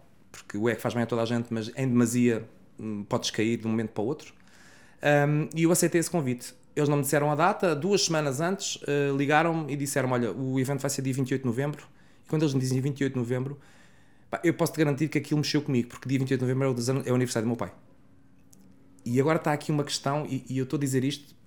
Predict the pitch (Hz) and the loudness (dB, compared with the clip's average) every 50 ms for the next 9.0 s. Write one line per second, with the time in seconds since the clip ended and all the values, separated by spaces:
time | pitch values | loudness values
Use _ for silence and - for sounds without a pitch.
0 | - - - - - - - - - 139 135 143 156 180 180 170 160 - - 156 | -20 -20 -20 -20 -20 -20 -6 -2 0 0 2 2 4 4 4 2 0 -2 -2 -4
1 | 143 135 135 127 139 135 135 117 117 113 120 117 117 113 110 95 87 - - - | -2 -2 -2 -2 -4 -4 -2 -2 -2 -2 -2 -2 -2 -4 -4 -6 -8 -10 -14 -8
2 | - 117 101 95 92 - - - - - - - - - 135 139 139 - 131 120 | -6 -4 -4 -4 -6 -10 -16 -20 -20 -20 -20 -20 -6 -2 -2 -2 0 0 -2 0
3 | 151 160 151 139 147 160 165 160 - - 147 127 120 104 110 127 139 135 - - | 2 0 0 0 0 -2 -4 -4 -4 -6 -6 -4 -4 -2 -2 -2 -2 -4 -6 -4
4 | - 107 - - - 143 143 131 135 117 113 - - 101 113 110 - 113 113 110 | -4 -2 -2 0 0 0 0 0 0 -2 -2 -4 -4 -6 -6 -6 -6 -6 -6 -6
5 | 104 95 90 - - - - - - - - - - - - - - - - - | -8 -10 -12 -16 -20 -20 -20 -20 -20 -20 -20 -20 -20 -20 -20 -20 -20 -20 -20 -20
6 | - - - - - - - - - 104 98 107 - 123 120 - 120 117 - - | -20 -20 -20 -20 -20 -20 -18 -12 -10 -8 -6 -2 -2 0 0 0 0 -2 -2 -6
7 | - - 120 117 123 123 110 98 90 - - - - - - - - - - - | -8 -4 0 2 2 2 0 -2 -4 -8 -10 -16 -20 -20 -20 -20 -20 -20 -18 -10
8 | - 107 107 104 101 104 98 - - 98 90 85 90 87 - - 147 127 - | -6 -4 -2 0 0 -2 -2 -4 -4 -4 -4 -4 -6 -6 -4 -4 -4 -4 -6